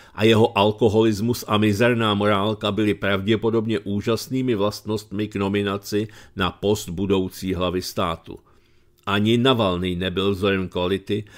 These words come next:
a měl za sebou kriminální minulost. Navíc je jeho náhlá smrt spojována spíše s následky vakcinace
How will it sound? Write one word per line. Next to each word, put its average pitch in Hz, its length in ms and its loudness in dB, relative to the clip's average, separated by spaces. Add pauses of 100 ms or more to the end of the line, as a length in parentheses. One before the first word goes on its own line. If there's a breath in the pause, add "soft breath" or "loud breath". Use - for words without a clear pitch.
(220 loud breath)
a 98 80 0
měl 107 240 2
za 107 120 0
sebou 113 380 2
kriminální 104 760 0
minulost. - 640 -6 (580 soft breath)
Navíc 110 500 0
je 107 80 4
jeho 107 200 6
náhlá 110 460 0
smrt 113 300 -4
spojována 117 640 2
spíše 117 460 -4
s - 100 -8
následky 113 640 -2
vakcinace 110 920 -2